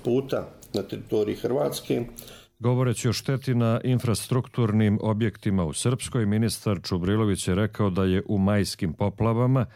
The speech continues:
Speaker 2: pričinjena šteta putnoj privredi od stotinu četrdeset miliona maraka, dok se još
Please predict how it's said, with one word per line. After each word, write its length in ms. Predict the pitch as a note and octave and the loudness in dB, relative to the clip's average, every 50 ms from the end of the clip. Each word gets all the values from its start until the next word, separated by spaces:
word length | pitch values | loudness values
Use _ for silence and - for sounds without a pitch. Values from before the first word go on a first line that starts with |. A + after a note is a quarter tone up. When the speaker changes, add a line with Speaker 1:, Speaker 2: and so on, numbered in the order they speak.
| - - - - - - - - _ _ _ _ _ _ | -14 -20 -20 -20 -20 -20 -20 -20 _ _ _ _ _ _
Speaker 2:
pričinjena 500 | - A#2+ B2+ - - C3 A#2 A#2 G#2+ G2 | 0 0 0 0 0 0 2 2 2 0
šteta 340 | - - B2+ A#2 - - G2+ | 0 0 -2 -2 -2 -4 -6
putnoj 380 | - - B2 A#2 - A#2 G2+ - | -2 -2 -2 0 0 0 0 0
privredi 460 | - A#2 A#2+ A#2 A2 A2 G#2 G2 G#2 | 0 0 0 2 2 2 2 2 2
od 140 | G2 F2+ - | 0 0 -2
stotinu 540 | - - A#2+ A2 - - G#2+ G2+ G2+ F#2+ | -4 -2 -2 -2 0 0 0 2 2 0
četrdeset 840 | - - G2 F2+ - E2+ E2 G2+ G#2+ F#2 - - G#2+ F#2+ - - - - | 0 -2 -2 -2 -2 -2 0 0 0 0 0 0 -2 -2 -4 -6 -10 -6
miliona 540 | - G2 G2+ G2 F#2+ F#2 F#2+ G2+ G#2 G2+ F#2 | -2 0 2 4 4 4 2 2 2 2 2
maraka, 440 | F2 F#2+ G#2 G#2+ G#2 F2+ - G2+ F#2 | 2 2 2 2 0 0 -2 -2 -2
dok 220 | F2 G2+ F2+ - | 0 -2 -2 -2
se 160 | - - F#2+ | -2 0 2
još 400 | G2 G#2 G#2 - - - - - | 2 2 2 0 -2 -4 -8 -10